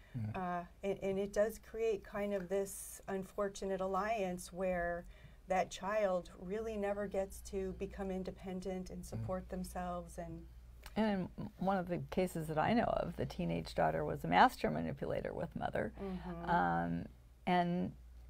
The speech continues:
Speaker 3: got what she wanted, but also expressed that she felt abandoned by her mother because her mother never took that role
Speaker 1: Mm.
Speaker 3: of the parent.
Speaker 2: Yep.
Speaker 1: Yep.
Speaker 3: And that it, w-,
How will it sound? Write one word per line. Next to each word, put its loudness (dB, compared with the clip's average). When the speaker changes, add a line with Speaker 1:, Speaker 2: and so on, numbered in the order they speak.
Speaker 3:
got 12
what 10
she 2
wanted, 4
but 12
also 8
expressed 4
that -2
she 0
felt 6
abandoned 2
by 4
her 2
mother 4
because 0
her 4
mother 4
never 0
took -2
that 4
role 4
Speaker 1:
Mm. 2
Speaker 3:
of 0
the 0
parent. 2
Speaker 2:
Yep. 2
Speaker 1:
Yep. -4
Speaker 3:
And 6
that 8
it, 6
w-, 8